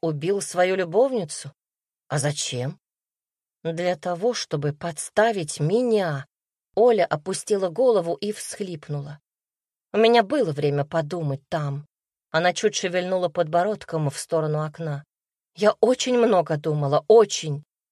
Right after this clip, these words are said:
Кому была нужна смерть несчастной женщины? Нет, не так. Первое. С чем пришла она ко мне в офис? Что хотела сказать? Она что-то хотела сказать? Была очень возмущена и расстроена,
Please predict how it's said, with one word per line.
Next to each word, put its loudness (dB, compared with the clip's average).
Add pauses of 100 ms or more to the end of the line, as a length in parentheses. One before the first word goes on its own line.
(240)
Кому 6
была 4
нужна 0
смерть -2
несчастной -2
женщины? -6 (360)
Нет, 4
не 2
так. 0 (360)
Первое. 2 (300)
С -12
чем 4 (180)
пришла 2
она -2
ко -2
мне 0
в -6
офис? -4 (380)
Что 4
хотела 0
сказать? -6 (400)
Она 4
что-то 2
хотела 0
сказать? -8 (260)
Была 4
очень 2
возмущена 2
и 4
расстроена, 2